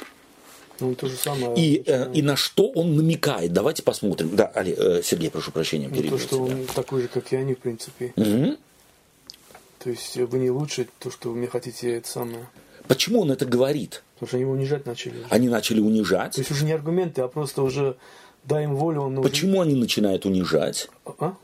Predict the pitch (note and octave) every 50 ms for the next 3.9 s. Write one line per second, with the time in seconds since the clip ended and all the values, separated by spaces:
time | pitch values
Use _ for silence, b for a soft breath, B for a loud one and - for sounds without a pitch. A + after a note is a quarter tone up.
0 | - - C#3 - C#3 C#3 C#3 B2+ C3 B2+ - C3 A#2+ A2+ - - F#2 G2 F#2+ E2+
1 | F#2 G2 G2 G2 G2 - D#3 D3 D#3+ E3+ D#3 E3 E3 D#3 E3 D#3+ - E3 D#3 D#3
2 | E3 D#3+ C#3+ - - - B2+ - - - B2+ B2 B B B A2+ A2+ A#2 - -
3 | G#2+ G2 - G2 F#2 F2+ G2+ G2+ F#2 F2 D#2+ E2 F2+ - - - -